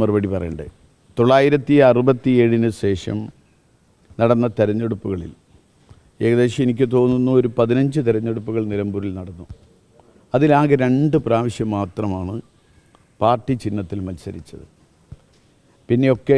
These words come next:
സ്വതന്ത്രന്മാരെ തിരയുകയായിരുന്നു. എന്തുകൊണ്ടാണ് സി പി എമ്മിൻ്റെ സ്ഥാനാർത്ഥിയെ പ്രഖ്യാപിക്കാൻ കൂടെയുള്ള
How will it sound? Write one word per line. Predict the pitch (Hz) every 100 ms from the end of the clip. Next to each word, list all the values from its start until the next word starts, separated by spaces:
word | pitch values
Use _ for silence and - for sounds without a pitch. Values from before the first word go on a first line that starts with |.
| 120 -
സ്വതന്ത്രന്മാരെ | 120 120 123 127 127 120 110
തിരയുകയായിരുന്നു. | 107 107 104 101 95 87 85 - _ _ _ _ _ 123
എന്തുകൊണ്ടാണ് | 143 165 165 143 131 117
സി | 120 104
പി | 120
എമ്മിൻ്റെ | 120 117 110
സ്ഥാനാർത്ഥിയെ | 113 110 110 98 107
പ്രഖ്യാപിക്കാൻ | 101 92 107 101 87 87 78 - _ _ _ _ _ _ _ _
കൂടെയുള്ള | 113 123 131 120